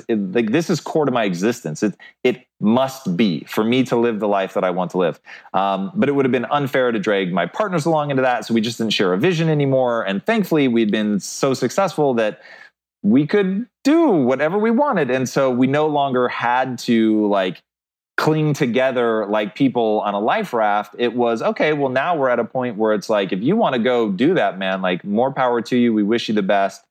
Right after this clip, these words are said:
And so at, by that point, by the time I realized I'm never gonna be able to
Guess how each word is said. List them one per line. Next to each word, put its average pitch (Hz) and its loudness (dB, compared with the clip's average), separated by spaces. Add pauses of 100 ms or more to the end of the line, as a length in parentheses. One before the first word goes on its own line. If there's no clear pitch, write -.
(360)
And 110 0
so 113 0
at, 104 -4 (120)
by 117 0
that 127 -2
point, 104 -4
by 107 0
the 107 -2
time 170 -2
I 147 0
realized 117 0
I'm 107 -2
never 127 0
gonna 113 -4
be 104 0
able 104 0
to 98 0